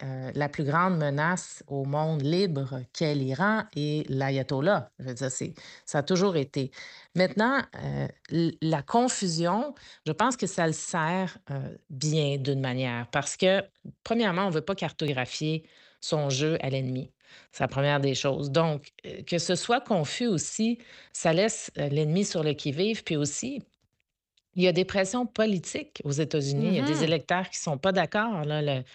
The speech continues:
Speaker 1: fameux maga, America First, euh, c'est pas, euh, America Strikes First. C'est, on veut qu'on, qu'on se concentre sur les États-Unis et non pas, euh, faire la, la, le ménage dans les tyrans dans le monde, là, tu sais. Donc, euh,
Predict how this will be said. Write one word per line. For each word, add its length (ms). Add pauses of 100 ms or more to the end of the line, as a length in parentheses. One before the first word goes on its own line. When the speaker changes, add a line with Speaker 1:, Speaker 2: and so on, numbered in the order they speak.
(140)
Speaker 1:
fameux 280
maga, 520
America 520
First, 600
euh, 280
c'est 240
pas, 320
euh, 200
America 480
Strikes 440
First. 320
C'est, 220 (560)
on 100
veut 160
qu'on, 380
qu'on 240
se 80
concentre 420
sur 120
les 180
États-Unis 460
et 20
non 200
pas, 260
euh, 100
faire 220
la, 160 (500)
la, 180
le 140
ménage 640
dans 160
les 140
tyrans 420
dans 160
le 60
monde, 320
là, 100
tu 80
sais. 140
Donc, 280 (500)
euh, 260